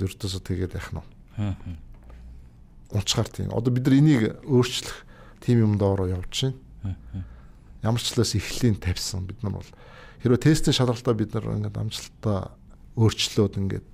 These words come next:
Speaker 2: Мгм.
Speaker 1: тэгчих юм бол хуульчийн шалгалтын чанар бол яах нь вэ?
Speaker 2: Сайжрах юм.
Speaker 1: Сайжирна. Ер нь олон улсын түвшинд яах нь вэ?
Speaker 2: Мгм.
Speaker 1: Бодлого бол олон улсын түвшинд хүрсэн байгаа.
Speaker 2: Мгм.
Speaker 1: Бодлогын шалгалтын юу бол? А, одоо тестийгээ бид нар тэгээ хүрчих юм бол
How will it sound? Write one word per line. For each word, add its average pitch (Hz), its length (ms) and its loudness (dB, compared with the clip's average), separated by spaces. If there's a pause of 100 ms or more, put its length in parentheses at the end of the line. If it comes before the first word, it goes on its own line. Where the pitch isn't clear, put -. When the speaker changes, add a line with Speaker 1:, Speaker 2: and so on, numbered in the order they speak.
(100)
Speaker 2:
Мгм. 95 140 -8 (420)
Speaker 1:
тэгчих - 300 -10
юм 110 160 4
бол 95 80 -4 (500)
хуульчийн 120 320 2
шалгалтын 107 560 -2
чанар 107 380 0
бол 92 160 -6
яах - 240 -14
нь 95 80 -12
вэ? - 40 -14 (280)
Speaker 2:
Сайжрах - 640 -8
юм. - 20 -6
Speaker 1:
Сайжирна. 107 560 2
Ер 120 160 2
нь 127 60 6
олон 143 180 4
улсын 123 220 0
түвшинд 98 320 0
яах 95 180 -6
нь 92 60 -6
вэ? - 60 -12 (420)
Speaker 2:
Мгм. 92 80 -4
Speaker 1:
Бодлого 151 400 4
бол 113 80 2
олон 113 160 -2
улсын 110 240 -2
түвшинд 98 260 -6
хүрсэн - 300 -6
байгаа. 85 200 -6 (280)
Speaker 2:
Мгм. 95 160 0 (480)
Speaker 1:
Бодлогын 104 320 2
шалгалтын 101 480 -4
юу 95 240 -6
бол? - 80 -18 (640)
А, - 160 -8
одоо 113 160 0
тестийгээ 127 480 4
бид 98 160 -8
нар 95 80 -4
тэгээ 98 180 -4
хүрчих 95 380 -4
юм 90 80 -2
бол 90 160 -10